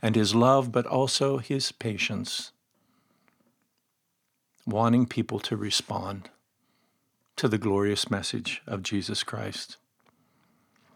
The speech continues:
I did a little, uh, mental time traveling today. Once Grandma came to mind,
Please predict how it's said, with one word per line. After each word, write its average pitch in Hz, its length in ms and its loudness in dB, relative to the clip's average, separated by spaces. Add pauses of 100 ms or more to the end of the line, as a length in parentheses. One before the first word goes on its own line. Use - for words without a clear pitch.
(360)
I - 80 8
did 156 180 6
a 147 40 6
little, 123 560 4
uh, 104 320 0 (100)
mental 123 300 8
time 113 320 6
traveling 95 480 2
today. 98 480 -4 (640)
Once 107 340 2
Grandma 110 460 4
came 104 300 0
to 107 60 -4
mind, 95 520 -2